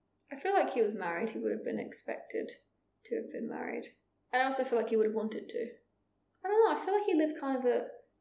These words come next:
a lucky life. It doesn't feel like he was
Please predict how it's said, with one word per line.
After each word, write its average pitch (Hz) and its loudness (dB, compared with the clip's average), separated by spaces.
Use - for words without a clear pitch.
a 226 4
lucky 233 2
life. - -6
It 240 -8
doesn't 269 2
feel 233 4
like 220 2
he 226 -2
was 208 -4